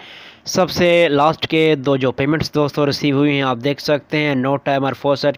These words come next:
claim every zero second। इतने डॉगी coin के सतोशी हैं, normal payment है। आज का date आप check कर सकते हैं नाइन्थ जुलाई दो हज़ार इक्कीस।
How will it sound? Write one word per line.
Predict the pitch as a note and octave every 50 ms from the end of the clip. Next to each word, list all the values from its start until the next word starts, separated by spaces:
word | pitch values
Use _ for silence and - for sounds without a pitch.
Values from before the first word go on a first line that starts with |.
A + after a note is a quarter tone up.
| _ -
claim | C#3 C3+ C#3 C#3 C#3 - - _
every | D3 C#3 C3 C3+ C#3 C#3 C#3 C3+ - _ _ _ _ _ C3
zero | A#2+ C3 C3 C3+ C#3 C3+ B2+
second। | - D3 C#3+ C3 D#3+ D#3+ F3 - _ - - - - - - - - - - - - _ -
इतने | D3+ - D#3 D3 C#3+ C#3
डॉगी | B2 C#3 C3+ C#3+ C#3
coin | - D3 C#3 C#3
के | B2+ C3+ C3 A#2+
सतोशी | - C3+ B2 - D3+ D3 - - D3
हैं, | C#3+ C#3 C#3+ C#3
normal | C3 C3 B2+ B2 B2+ C3 B2+ B2 -
payment | C3+ C3+ C#3+ D3 C#3 C3
है। | C#3 C#3
आज | A2+ B2 B2+ C#3+ C3+ -
का | C#3+ C3+
date | C3+ C3+ B2+ B2 C#3
आप | C3 B2+ -
check | - C#3 C3 -
कर | - C#3 B2+
सकते | - - D3 C#3 C3 _ - C#3
हैं | C#3 C3
नाइन्थ | C3 C3 C3 C3+ C3 B2 A#2+
जुलाई | A#2 C3 C3 C3 C3 C3
दो | A#2 B2+ B2
हज़ार | A#2+ A#2 B2+ B2 B2 - -
इक्कीस। | C#3+ - - D3+ D#3 D#3+ - -